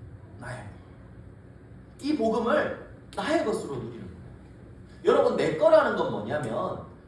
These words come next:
내가 뭐, 물론 물건은 내 거 하면 내가 가지고 있는 게 내 물건이죠. 그럼 나의 복음이라는 뭘까요? 목사님이 여러 번, 목사님 여러분들한테 얘기했던 것 같은데, 내 지식이 뭐냐면 내가 알고 있는 건 남한테 설명할 수 있는 게 내가 알고 있는 거예요.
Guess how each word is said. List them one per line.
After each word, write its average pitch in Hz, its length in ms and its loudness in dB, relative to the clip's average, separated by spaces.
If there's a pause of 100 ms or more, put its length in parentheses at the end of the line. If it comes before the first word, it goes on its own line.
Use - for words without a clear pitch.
(140)
내가 277 340 4
뭐, 381 260 2
물론 349 280 0
물건은 330 460 2
내 - 200 -2
거 208 200 2
하면 196 260 -2
내가 - 260 2
가지고 262 360 -4
있는 117 180 -6
게 107 120 -10
내 90 80 -12
물건이죠. - 560 -12 (680)
그럼 262 260 2
나의 330 380 4
복음이라는 175 500 -2
뭘까요? - 320 -12 (840)
목사님이 208 420 -2
여러 226 220 4
번, 202 340 0
목사님 190 380 -2
여러분들한테 170 520 -2
얘기했던 156 300 -6
것 123 140 -6
같은데, - 560 -10 (160)
내 180 280 2
지식이 220 500 -2
뭐냐면 - 640 -4
내가 - 340 2
알고 - 320 2
있는 185 180 -2
건 190 160 -4
남한테 320 440 0
설명할 370 560 2
수 - 100 -6
있는 - 160 -6
게 - 80 -8
내가 214 260 -8
알고 95 180 -10
있는 85 80 -12
거예요. - 120 -16